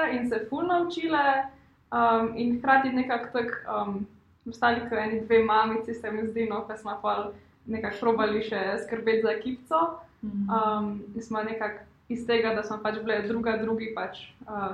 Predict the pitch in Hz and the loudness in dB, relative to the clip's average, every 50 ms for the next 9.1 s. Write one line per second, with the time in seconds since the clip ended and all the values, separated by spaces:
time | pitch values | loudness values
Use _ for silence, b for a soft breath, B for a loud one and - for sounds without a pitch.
0 | 190 - 202 208 208 - 208 196 196 202 - 233 233 233 214 202 196 202 190 185 | -6 -6 -6 -6 -4 0 0 0 0 0 2 2 4 4 4 4 2 2 -2 -2
1 | 190 - - - 220 208 214 214 214 208 - - 226 226 220 233 220 208 202 196 | -4 -8 -10 -12 -10 -10 -8 -6 -6 -6 -2 -2 0 0 2 2 0 0 0 -2
2 | 196 - - 214 226 226 220 233 254 247 226 226 208 208 202 - 214 220 220 214 | -4 -6 -8 -4 -4 -2 -2 0 2 2 2 2 2 0 -2 -4 -4 -6 -6 -6
3 | 214 214 208 202 202 202 208 196 196 180 - - - - - - _ - 226 202 | -2 -2 -2 -2 -4 -6 -4 -4 -4 -4 -4 -6 -10 -16 -20 -20 _ -12 -10 -6
4 | 208 208 196 202 190 190 185 180 - 196 - - - - - - - - _ _ | -6 -4 -2 -2 -4 -4 -6 -6 -6 -6 -8 -8 -8 -12 -16 -20 -20 -20 _ _
5 | _ _ _ _ 226 220 214 214 214 208 202 196 196 190 190 185 190 - - _ | _ _ _ _ -6 -4 -2 -2 0 0 0 -2 -2 -4 -4 -6 -8 -10 -16 _
6 | - _ _ _ _ _ _ _ 226 214 214 214 214 - 233 226 220 220 220 214 | -20 _ _ _ _ _ _ _ -14 -12 -12 -14 -14 -14 -10 -6 -6 -4 -2 0
7 | 214 214 214 - 233 233 - - 247 233 - - 208 - - - 214 214 - 220 | 0 0 -2 -2 -4 -6 -4 -4 -4 -4 -4 -6 -8 -12 -8 -8 -10 -8 -6 -6
8 | 208 202 196 214 214 208 202 196 196 196 196 196 - - - 208 190 - 180 180 | -6 -4 -2 -2 -2 0 0 -2 -4 -4 -6 -8 -12 -10 -8 -6 -6 -4 -4 -6
9 | 185 196 | -6 -8